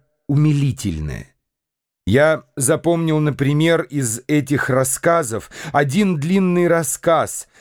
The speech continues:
«Житие Марии Египетской». О житии этом, да почти о всех подобных, я не имел до того времени никакого понятия.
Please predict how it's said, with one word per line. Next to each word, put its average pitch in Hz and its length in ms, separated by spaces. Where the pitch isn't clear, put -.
«Житие 156 920
Марии 143 680
Египетской». - 840
О 151 140
житии 190 640
этом, 113 560
да 127 120
почти 196 480
о 185 220
всех 196 400
подобных, 151 800
я 202 500
не 214 400
имел 214 300
до 131 160
того 143 320
времени 147 460
никакого 147 560
понятия. 131 680